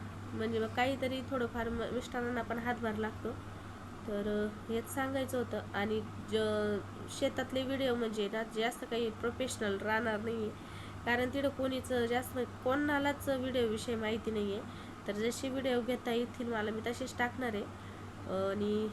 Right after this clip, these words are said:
जे काही होत जाईल तेच दाखवत जाणार आहे. तर, अ, I hope तुम्हाला जर बघायला आवडणार असतील ते व्हिडिओ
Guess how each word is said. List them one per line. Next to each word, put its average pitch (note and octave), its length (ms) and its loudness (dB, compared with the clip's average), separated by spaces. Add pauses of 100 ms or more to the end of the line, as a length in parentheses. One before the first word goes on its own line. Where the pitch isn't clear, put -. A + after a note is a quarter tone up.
(220)
जे A3 80 2
काही B3+ 200 0
होत A#3 160 2
जाईल G#3+ 320 0
तेच B3 160 2
दाखवत A#3+ 400 0
जाणार G#3+ 300 0
आहे. A3+ 80 -2 (840)
तर, G#3 340 2
अ, G#3 140 4
I A#3 40 2
hope B3+ 260 -4
तुम्हाला C4 260 2
जर A3 200 0
बघायला A#3+ 420 2
आवडणार A3+ 460 2
असतील A#3+ 400 -2
ते B3 80 4
व्हिडिओ A#3 380 2